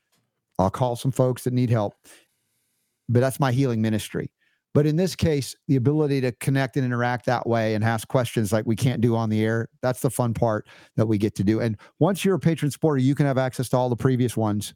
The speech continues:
We lost, like, one or two of the first ones because of YouTube, but we've got a lot of 'em. And you can listen and watch the community grow and help each other out. It's a wonderful, caring, compassionate community, part of the Robert Scott Bell Show family.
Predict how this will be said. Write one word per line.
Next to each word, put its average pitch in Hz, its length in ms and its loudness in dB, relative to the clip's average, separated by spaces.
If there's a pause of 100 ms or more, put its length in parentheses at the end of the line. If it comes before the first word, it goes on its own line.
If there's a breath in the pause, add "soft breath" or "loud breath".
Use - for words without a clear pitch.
(200)
We 117 120 4
lost, 127 320 0
like, 117 160 -2
one 117 180 -2
or 110 60 0
two - 160 0
of 110 60 2
the 101 80 0
first 113 280 -2
ones 104 220 -2
because 95 240 -2
of 98 80 0
YouTube, 92 400 -2
but - 160 -4 (520 loud breath)
we've 120 200 2
got 117 180 -2 (640)
a 95 80 2
lot 98 280 0
of 73 100 -10
'em. 76 140 -10 (340)
And 104 120 2
you 107 100 2
can 113 120 0
listen 117 300 -2
and 101 100 0
watch 113 320 0
the 110 120 0
community 107 500 0
grow 110 400 0
and 101 160 -4 (160 loud breath)
help 135 320 -2
each 127 180 -2
other 107 260 0
out. 98 200 0
It's 95 140 -6
a 104 40 -2
wonderful, 117 400 -2
caring, 120 320 -2
compassionate 107 600 -4
community, 101 500 0 (380 loud breath)
part 117 200 2
of 101 60 -2
the 101 60 -2
Robert 98 260 -2
Scott 98 220 -2
Bell 92 120 2
Show 95 160 -4
family. 90 520 -2